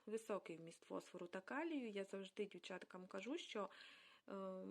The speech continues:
коли ви йдете в магазин, коли шукаєте добрива для орхідей, е, нічого складного нема, е, просто звертайте увагу на склад. Дивіться, Н — це азот, П — це фосфор і К —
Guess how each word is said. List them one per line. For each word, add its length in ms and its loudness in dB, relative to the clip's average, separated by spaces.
коли 220 4
ви 120 2
йдете 320 2
в 80 0
магазин, 560 0
коли 360 2
шукаєте 920 -4
добрива 540 2
для 180 -2
орхідей, 640 0
е, 40 -2
нічого 340 0
складного 460 0
нема, 340 2
е, 240 2
просто 580 2
звертайте 560 2
увагу 420 2
на 200 2
склад. 500 -2
Дивіться, 540 0
Н — 220 2
це 300 0
азот, 560 0
П — 260 2
це 160 0
фосфор 640 0
і 100 -2
К — 320 0